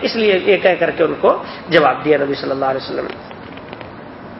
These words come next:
وعن ابی رافع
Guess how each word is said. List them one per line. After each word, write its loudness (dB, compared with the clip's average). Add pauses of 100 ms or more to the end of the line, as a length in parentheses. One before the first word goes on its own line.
(3000)
وعن 8
ابی 6
رافع 6